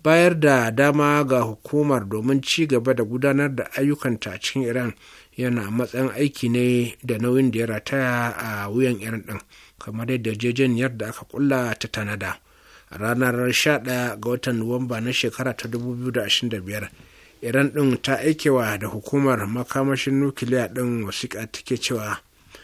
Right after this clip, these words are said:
baiwa hukumar ta makamashin nukiliya ta ƙasa da ƙasa haɗin kai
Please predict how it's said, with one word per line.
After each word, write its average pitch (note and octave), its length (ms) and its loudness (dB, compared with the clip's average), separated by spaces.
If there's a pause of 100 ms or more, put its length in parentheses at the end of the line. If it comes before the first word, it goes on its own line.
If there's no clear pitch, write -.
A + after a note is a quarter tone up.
(120)
baiwa F3 360 6
hukumar C#3+ 540 2
ta C#3 100 -2
makamashin C#3+ 600 2
nukiliya C#3 540 2
ta C3+ 100 -4
ƙasa C#3+ 360 -2
da C3 80 0
ƙasa A2+ 260 -6
haɗin A2+ 280 -4
kai A2+ 280 -2